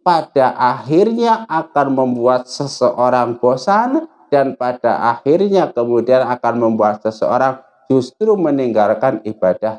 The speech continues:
tersebut. Tujuannya kepengin mengumpulkan banyak pahala,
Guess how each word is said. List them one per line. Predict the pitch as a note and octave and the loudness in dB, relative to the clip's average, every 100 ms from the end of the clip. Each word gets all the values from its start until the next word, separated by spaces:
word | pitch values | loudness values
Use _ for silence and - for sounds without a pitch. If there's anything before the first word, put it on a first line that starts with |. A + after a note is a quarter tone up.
| - | -8
tersebut. | - - F2+ - - _ _ _ _ _ _ - | -10 -8 -12 -14 -20 _ _ _ _ _ _ -8
Tujuannya | B2+ B2 B2+ A#2 A2+ B2 C#3 - | -6 -2 2 4 2 0 -2 -2
kepengin | B2 - A#2+ B2 B2+ | -4 2 0 2 0
mengumpulkan | B2 B2+ B2+ B2 B2 F3+ G#3 G#3+ F3+ C#3 C3+ | 0 0 0 -2 0 2 2 2 -2 -2 -4
banyak | B2 A#2 A#2 A#2+ A#2 | -2 -2 0 -2 -2
pahala, | - A2 - B2 C#3 G#3 A3+ - | -4 -4 -2 0 2 0 -4 -16